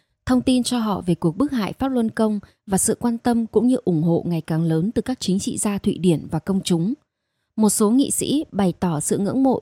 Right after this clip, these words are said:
trước tinh thần kiên định của các học viên đối với nguyên lý chân thiện nhẫn, cũng như sự bền bỉ và ôn hòa của họ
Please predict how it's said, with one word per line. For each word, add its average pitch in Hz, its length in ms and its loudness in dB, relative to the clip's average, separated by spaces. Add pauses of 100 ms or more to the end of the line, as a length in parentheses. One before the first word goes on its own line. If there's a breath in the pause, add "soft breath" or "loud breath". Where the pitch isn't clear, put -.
trước 311 220 -2
tinh 247 160 0
thần 180 180 0
kiên 233 300 2
định - 180 0
của 160 100 -4
các 277 140 -6
học 220 240 -2
viên 214 280 0
đối 185 140 2
với 180 180 2
nguyên 220 200 2
lý 190 260 -2
chân 208 280 2
thiện 196 280 0
nhẫn, 254 240 2 (420)
cũng 247 180 2
như 285 140 4
sự - 200 -4
bền 175 240 2
bỉ 156 220 2
và - 180 -4
ôn 233 180 2
hòa 180 240 0
của 160 140 -6
họ 160 260 -4